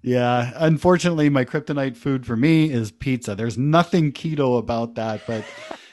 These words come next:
you know, you put that down in front of me and it's hard to say no. I have to say that.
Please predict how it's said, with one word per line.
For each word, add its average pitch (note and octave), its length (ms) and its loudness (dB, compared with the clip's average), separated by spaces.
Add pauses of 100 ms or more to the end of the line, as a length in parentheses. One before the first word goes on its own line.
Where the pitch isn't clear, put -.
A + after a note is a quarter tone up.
you D#3 100 0
know, D#3 140 6
you D#3 160 6
put E3+ 280 0
that D#3+ 180 4
down D3 200 6
in D3 140 4
front C#3+ 220 0
of D3 80 0
me C#3 100 2
and B2 80 -2
it's A#2+ 160 -6
hard C3+ 360 -4
to B2 100 -2
say A#2 240 -4
no. G#2 180 -4
I F2 100 -6
have G2+ 220 -10
to G2+ 100 -12
say F#2 220 -12
that. D#2 240 -16